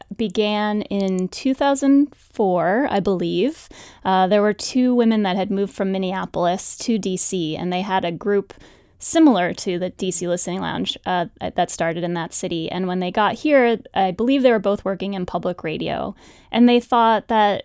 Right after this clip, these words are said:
it would be valuable to have a space where people could sit down together and kind of talk through and listen and kind of workshop sound that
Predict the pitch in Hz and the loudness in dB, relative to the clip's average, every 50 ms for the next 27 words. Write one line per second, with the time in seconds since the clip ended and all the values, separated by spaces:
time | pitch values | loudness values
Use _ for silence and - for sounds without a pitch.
0 | _ - 202 208 190 208 196 190 170 185 170 185 190 196 196 185 185 185 175 180 | _ -2 0 0 2 2 0 2 2 2 2 2 2 0 0 -2 -2 -2 -2 -4
1 | 175 - - 196 196 196 190 202 196 - - - - - 190 190 - - 208 190 | -6 -4 0 2 2 2 2 0 -2 -2 -4 -6 -8 -8 -8 -8 -6 -4 -4 -6
2 | - - 233 220 - 202 185 - - - 175 175 190 180 - - - - - - | -4 -4 -6 -4 -4 -6 -6 -6 -8 -6 -6 -6 -6 -8 -12 -14 -20 -20 -20 -20
3 | - - - - - 277 226 269 233 226 226 233 240 - 196 - 170 160 - 175 | -20 -12 -6 -2 0 2 2 4 4 4 4 2 0 0 -2 -2 -2 -2 -2 -2
4 | 175 170 175 175 196 - _ _ _ _ _ _ - 214 214 214 214 214 208 - | -4 -4 -4 -6 -8 -12 _ _ _ _ _ _ 0 0 2 2 2 0 0 -2
5 | - _ _ _ _ _ - - 349 403 403 - - - - - - 269 269 269 | -8 _ _ _ _ _ -4 -2 -2 -2 -2 -4 -8 -14 -12 -4 0 2 2 2
6 | 262 - - - 262 262 262 254 254 254 247 247 240 - - 202 202 202 202 190 | 0 -6 -6 -2 2 4 6 6 6 8 8 6 6 4 0 -2 -2 -2 0 0
7 | 214 233 - - 247 226 226 226 220 220 208 190 - 180 175 185 185 185 208 202 | 0 0 0 0 0 0 0 0 0 -2 -2 -4 -6 -8 -8 -6 -4 -2 -4 -4
8 | - - - - 226 208 208 208 - - - - - - - - - - - 220 | -4 -6 -2 0 2 2 2 0 -2 -8 -16 -20 -20 -20 -12 -4 -2 2 2 2
9 | 208 208 214 220 226 233 233 226 - 220 202 196 - - | 2 2 2 2 4 2 2 2 2 2 2 2 2 0